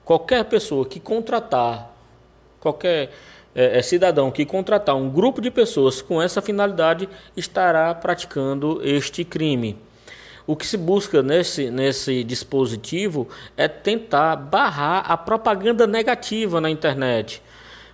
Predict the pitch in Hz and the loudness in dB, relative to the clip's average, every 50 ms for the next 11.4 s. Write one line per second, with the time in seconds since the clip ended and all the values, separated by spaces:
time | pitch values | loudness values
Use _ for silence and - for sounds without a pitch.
0 | _ _ - 131 143 147 147 170 160 151 160 185 190 180 160 - - 151 143 143 | _ _ -4 0 0 0 0 0 -2 -2 0 2 2 2 0 -2 -4 -6 -4 -4
1 | 139 135 131 127 123 123 127 127 131 135 139 - 135 139 139 151 185 220 226 208 | -4 -4 -6 -6 -8 -8 -10 -10 -8 -8 -8 -6 -4 0 2 2 2 2 0 -2
2 | 160 139 139 123 - - 180 175 170 165 156 143 135 120 117 127 127 123 117 117 | -2 -4 -4 -4 -2 -2 -2 0 2 2 2 2 0 0 0 0 -2 -2 -2 -6
3 | - 160 160 147 139 127 120 113 107 113 - 131 143 160 190 175 131 - - 107 | -8 -6 -4 0 0 0 0 0 -4 -8 -4 0 2 2 2 2 -2 -4 -6 -4
4 | 120 131 127 131 - 135 131 131 - 143 135 139 156 165 143 127 131 139 131 117 | -2 -2 -2 0 -2 -2 -2 -2 -2 0 2 2 2 2 0 0 0 0 0 0
5 | 123 139 147 147 143 - 160 160 - - 160 131 139 156 165 - - - - - | 0 -4 -6 -6 -6 -4 -6 -6 -2 0 0 2 2 0 -2 -4 -10 -16 -20 -20
6 | - - - - - 247 202 175 - - 190 156 139 139 139 151 156 151 - - | -20 -20 -20 -16 -8 -4 -4 -2 0 0 0 2 2 2 0 0 -2 -4 -6 -8
7 | - 156 143 147 156 165 165 160 - - - - - - _ - 120 123 127 127 | -6 -2 0 0 0 0 -2 -6 -12 -20 -20 -20 -20 -16 _ 0 4 6 6 6
8 | 127 131 - 151 170 175 170 - 175 160 139 127 120 120 123 123 131 143 143 143 | 6 4 4 2 0 0 -2 -2 -4 -4 -2 -4 -4 -4 -2 -2 -2 -2 -4 -8
9 | - - 156 151 151 156 - - - - 156 151 151 135 - - - 190 196 196 | -8 -6 -4 -4 -4 -4 -6 -10 -10 -8 -6 -6 -6 -8 -8 -6 -2 0 0 0
10 | 185 - - - - 156 160 175 190 185 190 - 196 175 147 135 127 123 123 127 | 0 -2 -4 -8 -8 -6 -6 -6 -6 -8 -8 -6 -4 -4 -2 -2 -2 -2 -4 -6
11 | 127 - - 160 156 160 160 | -8 -6 -2 0 0 0 -2